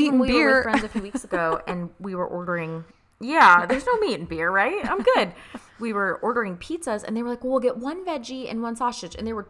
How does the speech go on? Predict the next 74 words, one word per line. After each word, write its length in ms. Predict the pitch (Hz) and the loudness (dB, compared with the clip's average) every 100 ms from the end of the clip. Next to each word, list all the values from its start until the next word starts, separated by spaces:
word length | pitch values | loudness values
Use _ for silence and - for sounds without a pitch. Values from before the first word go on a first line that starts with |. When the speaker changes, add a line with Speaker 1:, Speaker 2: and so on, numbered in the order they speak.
| - | -8
Speaker 1:
a 80 | - | -8
couple 320 | - 302 320 | -4 -4 -4
people 320 | 302 247 190 | -10 -8 -6
there 240 | 170 160 151 | -4 -4 -4
I 140 | 175 | -6
knew 160 | 175 170 | -6 -10
for 200 | 170 147 | -12 -14
sure 580 | - 175 147 147 143 - | -10 -6 -4 -4 -8 -8
would 200 | 185 180 | -8 -4
not 280 | 185 175 165 | -2 -2 -4
eat 140 | 165 | -10
the 60 | 156 | -10
veggie. 300 | 127 - 98 | -12 -12 -10
I 80 | 285 | -8
knew 160 | 392 | -8
a 40 | 294 | -6
couple 240 | 262 226 | -8 -10
people 280 | - 185 175 | -14 -14 -8
would, 200 | 165 143 | -6 -6
but 100 | 202 | -4
I 40 | 254 | -4
was 140 | 262 | -4
like, 160 | 254 - _ _ _ _ 330 | -10 -12 _ _ _ _ -6
"I 100 | 403 | -2
don't 200 | 440 294 | -2 -2
need 160 | 277 | -6
a 40 | 240 | -6
whole 200 | 220 214 | -6 -6
veggie. 320 | 208 202 - - | -6 -8 -12 -8
I 100 | 240 | -8
can 180 | 247 294 | -8 -8
take, 220 | 269 - | -8 -6
as 80 | 254 | -4
long 140 | 370 370 | -4 -4
as 60 | |
it's 120 | 330 | -8
not, 100 | 320 | -8
like, 120 | 277 220 | -8 -6
mixed 380 | 175 175 - | -8 -8 -10
in. 280 | 156 156 233 | -8 -6 -8
If 120 | - | -8
we 60 | 294 | -10
get 100 | 330 | -8
a 40 | 330 | -10
pepperoni, 540 | 277 214 170 214 277 | -10 -10 -8 -6 -6
I 120 | 247 | -10
could 80 | 254 | -12
just 120 | - | -12
take 120 | 254 254 | -16 -16
the 60 | - | -14
pepperoni 420 | - 175 196 170 101 | -10 -8 -8 -8 -10
off." 240 | - _ - | -12 _ -12
Speaker 2:
Yeah. 200 | 160 151 | -10 -2
Speaker 1:
Or 60 | 311 | -2
we 80 | 302 | 0
could 120 | 302 | -4
get 120 | 285 | -2
half 220 | 269 294 | 0 0
a 60 | 220 | -2
veggie, 340 | 147 - 98 - | -8 -10 -12 -8
and, 140 | 196 | -6
like, 140 | 190 | -6
if 80 | 180 - | -6 -2
other 160 | 214 196 | -2 2
Speaker 2:
Yeah, 200 | 196 - | 2 2
Speaker 1:
people 160 | 180 | 0
are 80 | 165 | -2
Speaker 2:
yeah. 80 | 170 | -2
Speaker 1:
interested 360 | - - - - | -4 -8 -14 -16
in 120 | 120 | -16
that. 220 | 87 - | -16 -10
But 100 | 208 | -2
I'm 180 | 226 233 | 0 0
not, 280 | 269 277 | 2 2